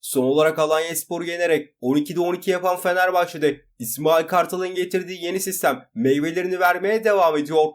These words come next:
Yeni transferlerin de etkisiyle çok az gol yiyen bir takım haline dönüşen Fenerbahçe'de bireysel performanslar da bir ayla arttı.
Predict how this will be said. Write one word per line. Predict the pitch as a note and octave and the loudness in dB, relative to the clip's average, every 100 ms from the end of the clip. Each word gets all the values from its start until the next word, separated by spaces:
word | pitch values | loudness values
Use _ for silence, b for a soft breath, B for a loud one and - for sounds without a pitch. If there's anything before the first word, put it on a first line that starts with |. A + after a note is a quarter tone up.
| _ _ _ | _ _ _
Yeni | G2 A#2 C3 | -6 -2 -2
transferlerin | C3 D#3 D3+ D3+ D#3+ E3 D#3+ E3+ | -2 -2 -2 0 0 0 -6 -6
de | |
etkisiyle | E3+ - - F#3 E3+ | -8 -8 -6 -4 -4
çok | E3 E3 F3+ | -4 -2 -2
az | E3+ | -2
gol | E3 F3 | -4 -2
yiyen | F3+ F3+ F3+ | 2 2 0
bir | F#3 | -4
takım | F3+ F3 F3+ | -6 -2 0
haline | F3+ F#3 | 2 0
dönüşen | F3+ F3+ F#3 F3+ | -4 -6 -2 -2
Fenerbahçe'de | F3+ F3+ F3+ F3+ F3 E3+ D3 C3 - _ | 0 0 2 2 0 0 -2 -2 -6 _
bireysel | A#2 C3+ D3 D3 F3+ F3 | 0 2 2 2 0 4
performanslar | F3+ F3+ F#3 F3+ F3+ F3+ F3+ F3 | 2 2 -2 0 -2 2 0 0
da | D#3+ | -6
bir | D3+ | 0
ayla | F3 G#3 A3 | 2 4 4
arttı. | D#3 D3 D#3+ | 2 0 -6